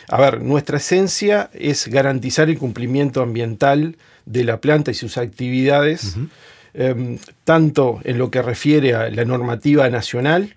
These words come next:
Speaker 1: que, que nos aplica, como a los estándares, eh, internacionales a los que Monte del Plata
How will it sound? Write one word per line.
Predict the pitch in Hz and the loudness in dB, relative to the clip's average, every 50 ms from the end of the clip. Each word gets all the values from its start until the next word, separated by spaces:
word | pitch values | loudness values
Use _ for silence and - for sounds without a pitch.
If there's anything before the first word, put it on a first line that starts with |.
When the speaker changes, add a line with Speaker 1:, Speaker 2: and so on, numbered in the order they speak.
| _ | _
Speaker 1:
que, | - 131 117 113 - 98 - | -8 -6 -6 -6 -6 -8 -8
que | - 131 123 | -6 -4 -4
nos | 127 123 - | -4 -2 -2
aplica, | 143 139 - 147 151 156 151 - 170 180 180 - - - - _ _ | -2 -2 0 0 0 0 2 0 0 -2 -2 -4 -12 -20 -20 _ _
como | 143 151 160 165 160 156 | 0 2 4 6 4 4
a | 143 | 4
los | 135 123 - - - - - - | 2 0 -2 -6 -8 -12 -14 -14
estándares, | - 110 - - 143 139 143 143 139 143 139 139 139 131 127 - - - - - | -14 -14 -6 -2 0 2 2 2 2 2 2 2 0 0 -2 -4 -6 -8 -10 -8
eh, | 123 120 113 113 110 117 | -8 -6 -6 -6 -6 -6
internacionales | 120 117 143 127 131 135 131 - 135 127 131 135 139 131 143 143 - - - | -4 -2 -2 -2 0 -2 -2 -4 -4 -2 -2 -2 -2 -2 -2 -4 -6 -6 -8
a | 123 | -8
los | 117 113 113 107 | -8 -8 -8 -10
que | - - 120 113 110 107 110 | -12 -10 -8 -8 -6 -6 -4
Monte | 117 127 135 120 135 135 | -4 -2 0 2 2 2
del | 131 113 | 2 0
Plata | - 131 131 131 127 - 135 131 127 | 0 -2 -4 -2 -2 -2 -4 -4 -4